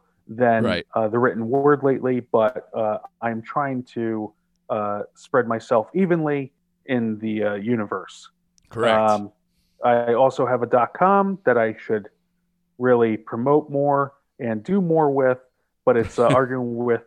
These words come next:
Speaker 1: dot com, uh, arguingwithmyself dot com. Um,
Speaker 2: Yes.
Speaker 1: it's, uh,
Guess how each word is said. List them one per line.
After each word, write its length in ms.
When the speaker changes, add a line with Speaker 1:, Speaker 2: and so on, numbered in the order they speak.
Speaker 1:
dot 220
com, 340
uh, 140
arguingwithmyself 1500
dot 240
com. 280
Um, 260
Speaker 2:
Yes. 200
Speaker 1:
it's, 320
uh, 300